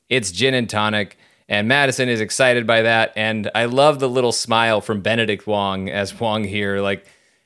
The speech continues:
just him, 'cause Wong has had to be kind of the, the straight man in this, right? Like, he hasn't been able to have the fun that Madison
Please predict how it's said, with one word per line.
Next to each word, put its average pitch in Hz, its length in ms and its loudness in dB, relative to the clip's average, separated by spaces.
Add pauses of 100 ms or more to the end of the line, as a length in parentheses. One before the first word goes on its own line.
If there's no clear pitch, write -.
(120)
just - 240 -4
him, 151 500 0 (480)
'cause 127 160 -6
Wong 156 300 2
has 147 200 -2
had 139 220 0
to 123 80 -6
be 113 460 0
kind 123 220 -2
of 110 60 -4
the, 110 140 -2
the 107 120 -6
straight - 400 0
man 104 480 -2 (180)
in 123 240 0
this, 82 340 -8
right? 110 320 2
Like, 110 140 -2
he 120 160 -2
hasn't 123 340 -2
been 113 140 -4
able 110 260 0
to 110 180 -2
have 110 320 -2
the 101 80 -6
fun 104 560 -2 (380)
that 104 320 0
Madison 107 720 -2